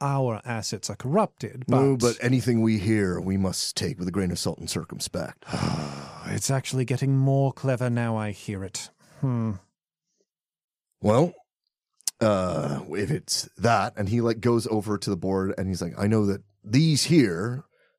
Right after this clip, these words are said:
Speaker 2: these particular missives, were from just crew that we were finding that knew Ormar Vale.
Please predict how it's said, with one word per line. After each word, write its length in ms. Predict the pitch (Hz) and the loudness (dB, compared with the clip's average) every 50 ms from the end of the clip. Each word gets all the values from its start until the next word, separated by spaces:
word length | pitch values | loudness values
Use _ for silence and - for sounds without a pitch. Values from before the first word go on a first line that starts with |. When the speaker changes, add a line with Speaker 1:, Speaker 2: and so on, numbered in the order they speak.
| _ _ _ | _ _ _
Speaker 2:
these 120 | 113 101 | -6 -2
particular 340 | - 117 98 104 - 101 95 | -2 -2 -4 -2 -2 0 0
missives, 460 | 95 95 90 - 95 95 107 117 - | 0 0 0 0 -2 -2 -2 -4 -2
were 180 | 95 98 95 87 | -2 -2 -2 -2
from 400 | - - 113 101 98 98 92 - _ - - - _ _ | -2 -2 0 0 0 0 -4 -6 _ -20 -20 -20 _ _
just 300 | - - 101 - - - _ _ _ | -4 -4 -4 -4 -6 -10 _ _ _
crew 320 | - - 131 123 107 90 - | 2 4 4 4 4 2 -2
that 120 | - - | -6 -6
we 120 | 92 101 92 | -4 -4 -4
were 60 | 90 | -2
finding 260 | - - 104 95 90 | 0 0 2 2 2
that 120 | 90 98 85 | 0 -2 -2
knew 360 | 101 104 120 120 104 95 - - | 0 2 2 2 2 0 -4 -2
Ormar 420 | 92 98 92 90 90 90 87 87 90 | -2 -2 0 0 0 -2 -2 -2 0
Vale. 420 | 104 107 95 - 82 - - | 0 0 0 0 -4 -12 -18